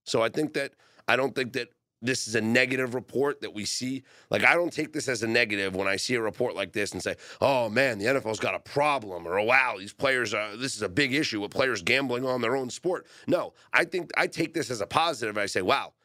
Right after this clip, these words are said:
you know what? System's working," 'cause we're, they're finding out all these things.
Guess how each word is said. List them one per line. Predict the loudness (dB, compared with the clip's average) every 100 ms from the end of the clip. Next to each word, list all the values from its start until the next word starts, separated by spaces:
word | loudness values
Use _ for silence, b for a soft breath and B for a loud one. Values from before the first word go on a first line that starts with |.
| _
you | 0
know | 0
what? | 2 -2 -6 _ _ _ _ _ _ -6
System's | -2 -2 -4 0
working," | 0 0 -4 -20 _ _ _ _
'cause | -2 0
we're, | 0 -4 -2
they're | -2 2
finding | 2 2 2
out | 0 0
all | -4
these | -6 -4
things. | -4 -4 -12